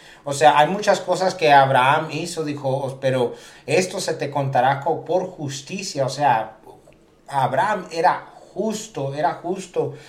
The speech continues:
Dios vio su fidelidad, su justicia, vio todas las cosas que él trataba de hacer bien para Dios. Él, él trataba de seguir sus mandamientos.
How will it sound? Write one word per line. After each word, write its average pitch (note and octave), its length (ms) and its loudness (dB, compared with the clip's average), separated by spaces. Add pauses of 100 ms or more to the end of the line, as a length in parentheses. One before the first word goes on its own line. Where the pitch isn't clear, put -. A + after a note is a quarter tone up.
(220)
Dios E3 380 2
vio D#3 260 2
su E3 160 -6
fidelidad, C#3+ 840 6
su C3+ 140 -8
justicia, D#3+ 880 -4 (300)
vio C#3+ 760 2
todas G3 300 4
las D3+ 180 0
cosas D3+ 400 -4
que C#3+ 380 -2
él F3+ 120 -4
trataba C#3 540 0
de B2+ 160 -4
hacer B2+ 680 -2 (220)
bien C#3+ 540 -6 (500)
para B2 340 2
Dios. C3+ 440 -2
Él, C3+ 320 -8
él C3+ 220 -6
trataba C3+ 500 2
de B2+ 140 -4
seguir B2 280 -8
sus C3+ 160 -10
mandamientos. C3+ 680 -6